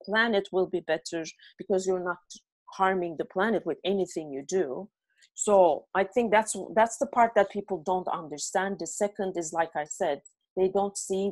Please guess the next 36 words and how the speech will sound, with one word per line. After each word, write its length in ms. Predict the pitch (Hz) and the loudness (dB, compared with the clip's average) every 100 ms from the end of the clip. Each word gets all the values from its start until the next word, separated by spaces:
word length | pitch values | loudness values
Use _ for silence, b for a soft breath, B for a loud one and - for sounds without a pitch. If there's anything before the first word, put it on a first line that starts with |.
| - | -4
the 80 | 170 _ - | -8 _ -2
tie. 420 | 185 165 151 156 _ _ | 2 2 2 -4 _ _
They 120 | 180 170 | -6 -4
can't 240 | 214 214 | -4 -6
connect 340 | 214 196 180 | -4 -4 -4
the 80 | 165 147 | -6 -4
dots 280 | 156 - | -4 -4
from 280 | - 165 156 _ _ _ _ _ _ 185 | -10 -10 -10 _ _ _ _ _ _ -4
having 240 | 190 170 | -2 -2
a 60 | 156 | -4
purposeful 600 | - 247 247 262 - 240 | 0 -2 -2 -6 -4 -4
business 760 | 202 214 220 220 214 - - | -4 -4 -2 -2 -4 -8 -10
beyond 420 | - 175 180 214 - | -4 -2 0 -2 0
profit 560 | 214 202 - 214 214 - _ _ _ _ _ _ 160 | 2 2 2 0 -2 -16 _ _ _ _ _ _ -2
which 360 | 226 226 - - | -2 0 -6 -6
can 280 | 220 208 190 | -4 -2 -4
drive 340 | 151 165 160 | 2 4 4
your 200 | 170 147 147 | 0 -8 -6
numbers 500 | 160 151 143 143 - | -8 -6 -8 -8 -8
to 80 | 180 | -6
a 140 | 151 143 | -6 -4
really 240 | 196 165 147 | -2 -2 -4
good 160 | 131 _ | -10 _
place 280 | - - - | -12 -10 -12
too. 180 | - - - _ | -12 -16 -18 _
So 420 | - 208 175 123 - | -4 2 2 2 2
that's 260 | 202 208 - | 4 4 -2
the 80 | 220 | -2
part 240 | 208 175 - | 2 2 0
that 100 | 170 | -6
I 120 | 156 165 | -4 -2
want 280 | 160 156 - | -4 -8 -12
to 100 | 160 | -10
say 240 | - 170 | -4 -4
more 320 | 151 165 147 | -4 -4 -4
about 420 | 135 147 139 - | -2 -2 -2 -6